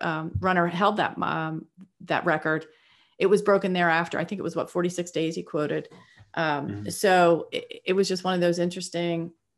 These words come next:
Speaker 1: moments. Um, and in the, in the twelve-week year and in the, in the analogy, um, the other thing is, is that in Atomic Habits is another, um, good book, um, where they talk about, um,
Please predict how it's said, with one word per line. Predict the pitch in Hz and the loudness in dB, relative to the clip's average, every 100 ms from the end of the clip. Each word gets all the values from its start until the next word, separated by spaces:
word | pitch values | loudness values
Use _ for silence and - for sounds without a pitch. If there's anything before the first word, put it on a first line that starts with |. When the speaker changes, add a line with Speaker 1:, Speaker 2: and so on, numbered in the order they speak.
| _ | _
Speaker 1:
moments. | 180 185 180 175 165 165 - - - | -2 0 2 0 0 -4 -8 -12 -6
Um, | 170 165 156 160 165 _ - - - - | -4 -2 -4 -6 -10 _ -20 -20 -16 -2
and | 180 190 185 185 180 _ _ _ _ _ _ _ _ _ _ _ | 2 2 2 0 -4 _ _ _ _ _ _ _ _ _ _ _
in | 190 | -2
the, | 190 180 196 190 180 | 0 2 2 2 2
in | 180 | 2
the | 175 | 2
twelve-week | 185 180 170 | 0 0 -2
year | 185 180 | 0 0
and | 165 - | 0 -2
in | 170 | -4
the, | - - | -4 -4
in | |
the | 170 | -2
analogy, | 170 165 170 175 156 - - | 0 0 0 -2 -4 -6 -6
um, | 156 151 - | -6 -6 -8
the | 175 214 | 0 4
other | 233 262 | 4 2
thing | 220 196 | 0 0
is, | 175 165 | -2 -2
is | |
that | 170 165 | 0 2
in | 175 170 | 2 0
Atomic | 165 185 180 165 | 0 2 2 0
Habits | 196 180 170 160 | 2 2 0 -4
is | 147 | -6
another, | 165 165 170 165 160 | -2 -2 0 0 -2
um, | 165 151 151 | -6 -4 -2
good | 165 160 | -4 -2
book, | 147 147 - - - | -2 -2 -6 -18 -10
um, | - - 180 180 _ - - - | -8 -8 -10 -12 _ -20 -20 -2
where | 185 180 170 165 - _ - | 2 4 4 2 0 _ -14
they | 180 185 | -2 0
talk | 180 180 170 175 | 0 -2 0 -2
about, | 170 160 160 - - | -2 -2 -2 -4 -8
um, | 143 160 151 147 | -8 -6 -8 -10